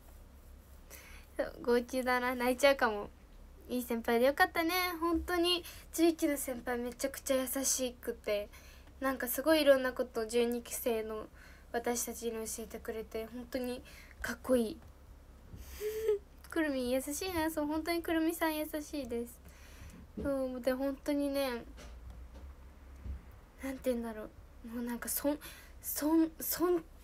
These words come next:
敬しかで-、で-、出ないというか、本当にめっちゃ可愛くてあれなんですけど、本当に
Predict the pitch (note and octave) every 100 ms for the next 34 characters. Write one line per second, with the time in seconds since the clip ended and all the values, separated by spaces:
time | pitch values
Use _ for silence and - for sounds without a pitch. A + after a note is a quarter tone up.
0 | - - D#4+ D#4+ D#4 D4 - - - -
1 | - - - - - C#4+ B3 A3 - -
2 | - - - - A3+ B3 - A3+ B3+ G3+
3 | G3+ C4 A#3 G#3+ G#3 G#3 G3+ A#3 C#4+ E4
4 | D#4+ D#4 D#4 D#4 D4 C#4+ D4 - B3 A3+
5 | A3 A3 G#3+ A3+ - A3+ A#3 C#4 C4 C#4
6 | C4+ C#4